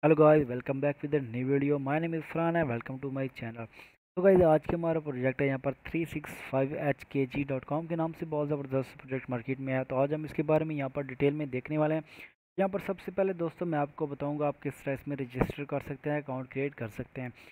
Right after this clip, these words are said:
बहुत ही सिंपल से यहाँ पर step है। देखें, सबसे पहले आपने यहाँ पर invitation कोड लिखना होता है, वो मैं आपको description में provide कर दूंगा। यहाँ पर लिखने के बाद नीचे यहाँ पर आपने लिख देना है अपना mobile number। जैसे आप यहाँ पर अपना mobile number लिख लेते हैं, उसके बाद दोस्तों आपने यहाँ पर लिखना है अपना login password, जो कि आपको यहाँ पर साइन इन के time use होगा। जैसे कि यहाँ पर आपको ये नीचे लिखा हुआ दिखाई भी दे रहा है यहाँ पर।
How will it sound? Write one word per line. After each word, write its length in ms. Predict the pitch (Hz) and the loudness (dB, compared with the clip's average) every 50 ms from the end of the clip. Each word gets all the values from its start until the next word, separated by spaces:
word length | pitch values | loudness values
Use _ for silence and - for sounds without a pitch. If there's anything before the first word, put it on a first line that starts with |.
| _ _ _ _ _ _ - | _ _ _ _ _ _ -2
बहुत 180 | 160 180 175 | -2 0 0
ही 60 | 185 | -2
सिंपल 320 | 170 - 170 170 156 180 175 | -4 -4 -4 -4 -2 -2 -2
से 140 | 170 180 170 | 0 0 -2
यहाँ 140 | 147 135 135 | -2 -2 -2
पर 160 | - 156 147 | -2 -4 -4
step 300 | - - 156 151 151 - | -2 0 0 0 0 0
है। 80 | 170 156 | 0 -2
देखें, 280 | 156 156 147 - 160 | -2 -2 -4 -4 -6
सबसे 300 | 139 139 147 151 156 160 | -4 -4 -4 -4 -6 -6
पहले 220 | 156 175 170 160 156 | -4 -2 0 0 0
आपने 240 | 151 151 151 143 | 0 -2 -4 -4
यहाँ 140 | 135 135 135 | -6 -6 -4
पर 220 | 135 147 143 147 - - - | -4 -2 -2 -2 -4 -6 -8
invitation 500 | 143 135 131 131 131 139 127 - 143 143 - _ | -8 -8 -6 -6 -6 -8 -8 -8 -10 -10 -10 _
कोड 220 | _ - 143 147 | _ -6 -4 -4
लिखना 240 | 147 151 147 151 151 | -4 -4 -4 -4 -4
होता 180 | 151 147 - 160 | -4 -2 -4 -4
है, 60 | 143 | -4
वो 140 | 139 151 170 | -4 -6 -6
मैं 120 | 180 180 | -4 -4
आपको 220 | 180 170 - 175 170 | -6 -6 -4 -6 -6
description 480 | 160 160 143 - - 151 143 - - 160 | -6 -6 -8 -6 -8 -8 -8 -6 -6 -6
में 100 | 156 147 - - | -6 -6 -8 -6
provide 240 | 123 127 127 127 | -4 -2 -2 -2
कर 160 | - - 143 143 | 0 0 0 0
दूंगा। 240 | 143 151 151 151 | 0 -2 -2 -2
यहाँ 200 | 143 127 120 123 | 0 0 -2 -4
पर 140 | 120 139 139 | -4 -4 -4
लिखने 240 | 139 143 - 156 156 | -4 -4 -4 -4 -4
के 60 | 151 156 | -2 2
बाद 200 | 151 156 156 147 - - - - - - - _ - 170 | 4 4 4 4 2 -4 -18 -18 -18 -20 -20 _ -4 -4
नीचे 200 | 165 - 185 185 | 0 2 2 4
यहाँ 140 | 180 175 | 4 2
पर 140 | 175 180 175 | 2 4 4
आपने 260 | 170 165 - 170 160 156 | 4 4 2 0 -2 0
लिख 140 | 156 151 151 | -2 0 0
देना 200 | 156 156 156 156 | 0 2 4 4
है 60 | 151 | 2
अपना 160 | 151 147 147 | 2 0 -4
mobile 380 | 139 123 117 110 117 120 120 120 | -4 -4 -4 -4 -2 -2 -2 -2
number। 240 | 120 120 127 131 131 | -4 -4 -6 -4 -2
जैसे 300 | 143 143 131 - 175 175 | -2 -2 -2 0 0 -2
आप 120 | 175 175 | 0 0
यहाँ 140 | 180 175 170 | 0 0 0
पर 100 | 165 170 | 0 -2
अपना 200 | 170 - 170 175 | -4 -4 -6 -6
mobile 320 | 175 156 135 120 135 147 170 | -6 -4 -2 2 2 2 2
number 220 | 175 175 180 170 | 2 0 -2 0
लिख 160 | 165 170 160 | 0 0 0
लेते 240 | 160 170 160 - 175 | 2 0 0 0 -2
हैं, 60 | 165 | -4
उसके 200 | 151 - - 160 | -4 -4 -8 -4
बाद 180 | 151 156 156 151 | 0 0 0 2
दोस्तों 340 | 147 147 139 - - 151 147 | 0 -2 -4 -2 0 2 2
आपने 220 | 143 147 147 147 | 0 0 -2 -4
यहाँ 200 | 139 135 131 135 | -2 -2 -2 -2
पर 140 | 131 147 139 | -2 -4 -4
लिखना 240 | 135 131 - 135 135 | -4 -4 -4 -2 -4
है 60 | 139 | -4
अपना 180 | 139 - 143 139 | -4 -4 -6 -6
login 420 | 131 120 123 127 131 139 147 143 | -4 -4 -2 -2 -2 -2 -4 -2
password, 320 | 147 151 143 143 156 151 | -2 -2 0 0 -2 -2
जो 140 | 139 135 131 | -2 -2 -2
कि 80 | 127 139 | 0 0
आपको 220 | 131 - - 147 | 0 0 -2 -4
यहाँ 180 | 139 139 135 135 | -2 -2 -2 -2
पर 160 | - 151 151 | -2 -2 -4
साइन 800 | - - - - - - - _ _ _ _ - 180 185 185 185 | -4 -8 -20 -20 -20 -20 -20 _ _ _ _ 2 4 4 4 2
इन 120 | 185 180 | 0 0
के 140 | - 190 185 | 2 2 2
time 260 | 165 170 165 165 165 151 | 6 6 4 4 4 0
use 260 | 135 127 127 127 131 | -4 -6 -6 -4 -4
होगा। 240 | 131 120 131 127 127 | -4 -4 -4 -4 -4
जैसे 280 | 127 135 123 - 143 | -4 -6 -8 -10 -10
कि 120 | 135 160 156 | -8 -6 -4
यहाँ 160 | 147 139 135 | -4 -4 -4
पर 160 | 131 143 139 | -4 -4 -4
आपको 220 | 139 - - 160 156 | -4 -4 -6 -6 -4
ये 140 | 151 160 | -4 -4
नीचे 220 | 156 151 147 - 160 | -4 -4 -4 -4 -4
लिखा 240 | 151 151 - - 156 | -4 -4 -4 -2 -2
हुआ 100 | 156 147 | -2 -2
दिखाई 280 | 147 - - 143 143 | -2 -4 -4 -4 -4
भी 120 | 143 151 139 | -4 -4 -4
दे 180 | 131 127 123 | -4 -4 -4
रहा 120 | 120 123 123 | -4 -4 -4
है 100 | 123 120 | -6 -6
यहाँ 120 | 113 117 | -8 -10
पर। 120 | - 127 | -12 -16